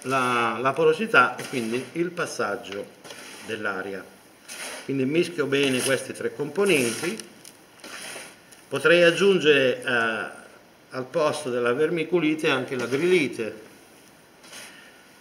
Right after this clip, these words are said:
Vermiculite e agrilite in teoria potrebbero essere anche usate da sole, perché sarebbero già idonei da sole, senza aggiunta di terriccio o di altro materiale,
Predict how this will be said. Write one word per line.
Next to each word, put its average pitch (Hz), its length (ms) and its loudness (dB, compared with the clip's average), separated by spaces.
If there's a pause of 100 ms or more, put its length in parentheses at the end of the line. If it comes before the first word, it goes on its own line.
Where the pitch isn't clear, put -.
(360)
Vermiculite 185 680 8
e 160 40 4
agrilite 170 560 2
in 127 140 2
teoria 170 300 4
potrebbero 139 480 0
essere 139 320 -2
anche 175 220 0
usate 160 680 2
da 123 140 4
sole, 147 440 6 (1160)
perché 135 260 0
sarebbero 131 560 0
già 151 180 0
idonei 156 640 2 (520)
da 147 180 -2
sole, 160 420 2
senza 139 560 -2 (1300)
aggiunta 123 640 -2
di 110 440 -4 (840)
terriccio 135 600 0
o 117 40 0
di 123 240 -2
altro 117 480 -4
materiale, 131 720 0